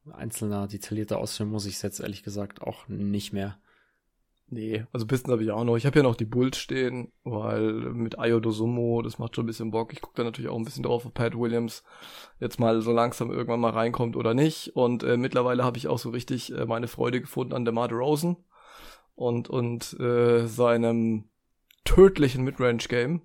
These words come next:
Speaker 2: muss man mittlerweile sagen. Ähm, ja, und dann habe ich hier noch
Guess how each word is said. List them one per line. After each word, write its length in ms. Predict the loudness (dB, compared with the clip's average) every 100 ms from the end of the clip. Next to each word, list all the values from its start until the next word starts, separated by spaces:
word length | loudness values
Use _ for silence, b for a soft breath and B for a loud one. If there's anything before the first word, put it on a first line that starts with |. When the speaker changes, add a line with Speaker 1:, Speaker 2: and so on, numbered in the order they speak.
| _ _
Speaker 2:
muss 140 | -10 -6
man 120 | -6
mittlerweile 380 | -2 0 0 -2
sagen. 400 | -2 -2 -4 -10 B B B B B _ _
Ähm, 640 | 0 2 4 4 2 -2 -4
ja, 200 | -4 -4 _
und 120 | 2
dann 100 | 4 6
habe 80 |
ich 80 | 4
hier 80 | 2
noch 180 | -2